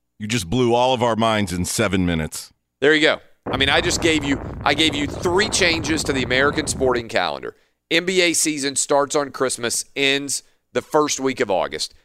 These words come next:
Speaker 2: That means the N B A goes through the whole summer while there's nothing else going on.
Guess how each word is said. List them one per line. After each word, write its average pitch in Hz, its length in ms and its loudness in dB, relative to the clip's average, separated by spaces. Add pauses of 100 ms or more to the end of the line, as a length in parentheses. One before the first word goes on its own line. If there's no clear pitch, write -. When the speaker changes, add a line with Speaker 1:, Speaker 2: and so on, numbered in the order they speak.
(120)
Speaker 2:
That 139 120 2
means 151 200 -2
the 139 160 2
N 160 80 -2
B 160 160 2
A 147 100 4
goes 135 240 0
through 135 180 -4
the 113 120 0
whole 147 180 0
summer 127 460 0 (240)
while 123 160 2
there's 117 180 -2
nothing 127 300 2
else 120 180 0
going 107 260 0
on. 78 260 -4